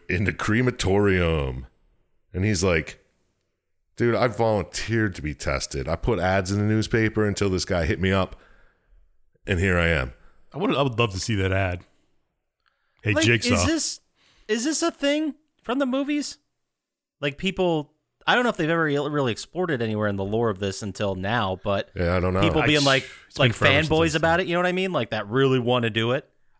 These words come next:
Speaker 2: I mean, it's believable, but I, it's been forever since I've
Speaker 1: I
Speaker 2: seen a
Speaker 1: don't
Speaker 2: Saw
Speaker 1: know if,
Speaker 2: movie.
Speaker 1: yeah,
Speaker 2: I can't remember.
Speaker 1: I can't recall if it's in any movies, but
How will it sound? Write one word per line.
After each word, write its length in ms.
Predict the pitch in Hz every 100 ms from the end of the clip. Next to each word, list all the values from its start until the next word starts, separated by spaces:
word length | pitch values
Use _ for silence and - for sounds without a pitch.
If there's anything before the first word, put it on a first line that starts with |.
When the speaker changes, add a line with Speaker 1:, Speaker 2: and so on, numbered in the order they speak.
| -
Speaker 2:
I 40 |
mean, 160 | 123 110
it's 100 | -
believable, 640 | 98 113 127 104 101 98
but 140 | - 87
I, 140 | 92 92 _ _ _ _ -
it's 100 | -
been 140 | 117 101
forever 260 | 98 95 98
since 160 | 87
I've 60 | 87
Speaker 1:
I 20 |
Speaker 2:
seen 80 | 90
a 40 | 95
Speaker 1:
don't 60 | 90
Speaker 2:
Saw 80 | 95
Speaker 1:
know 60 |
if, 60 | 92
Speaker 2:
movie. 140 | 90
Speaker 1:
yeah, 60 | 87
Speaker 2:
I 140 | 82
can't 20 | 80
remember. 240 | 87 85
Speaker 1:
I 60 | 92
can't 240 | 101 78
recall 340 | 71 - 78 73
if 120 | -
it's 120 | -
in 80 | 78
any 160 | 71
movies, 400 | 69 73 71 69
but 260 | - 73